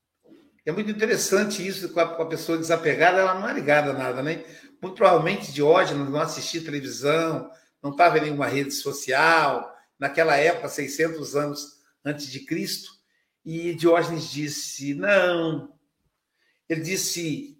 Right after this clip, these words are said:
Eu achei que ele podia ter falado, "Olha, eu tenho milhões de seguidores no YouTube, no Facebook", mas ele não disse isso. Ele disse: Pois é, eu sou Alexandre o Grande, Alexandre da Macedônia,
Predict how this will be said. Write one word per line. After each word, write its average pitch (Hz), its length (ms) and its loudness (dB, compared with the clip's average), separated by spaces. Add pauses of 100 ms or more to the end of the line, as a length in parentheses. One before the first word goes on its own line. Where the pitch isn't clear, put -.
(160)
Eu 185 80 4
achei 196 220 4
que 214 80 -2
ele 202 100 -2
podia 175 220 -4
ter 220 240 0
falado, 190 420 2
"Olha, 196 140 2
eu 160 120 -2
tenho 180 220 -4
milhões 151 720 -4
de 135 60 -8
seguidores 139 640 -4
no 135 100 -8
YouTube, 123 500 -6 (280)
no - 80 -20
Facebook", 139 520 -8
mas 131 140 -8
ele 202 120 0
não 175 80 -4
disse 139 300 -10
isso. - 280 -16 (380)
Ele 143 120 -4
disse: 139 320 -8
Pois 196 300 4
é, 147 160 8
eu 147 80 0
sou 190 180 0
Alexandre 202 600 2
o 160 80 -6
Grande, 156 760 0 (520)
Alexandre 165 600 6
da 160 120 6
Macedônia, 160 1120 2